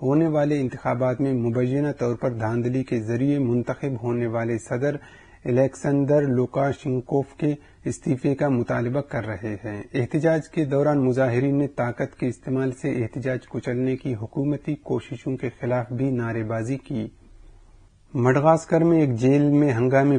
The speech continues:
फूट पड़े हैं, जहां मुहाफिजों और कैदियों में झड़प और पुलिस की फायरिंग से बीस कैदी हलाक हो गए हैं। मडगास्कर की वजारत इंसाफ के मुताबिक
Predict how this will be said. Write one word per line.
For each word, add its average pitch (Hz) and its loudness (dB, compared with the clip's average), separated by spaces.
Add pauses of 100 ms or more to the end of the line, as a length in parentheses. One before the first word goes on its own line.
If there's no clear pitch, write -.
(100)
फूट 131 0
पड़े 123 0
हैं, 147 2
जहां 127 0
मुहाफिजों 127 0
और 135 2
कैदियों 123 0
में 127 4
झड़प 135 -2
और 123 -2 (100)
पुलिस 147 0
की 139 -2
फायरिंग 123 -2
से 139 -4
बीस 131 -2
कैदी 120 -2
हलाक 113 -4
हो 123 -4
गए 143 2
हैं। 143 0
मडगास्कर 131 -2
की 147 -2
वजारत 127 -2
इंसाफ 123 -4
के 127 -4
मुताबिक 131 -2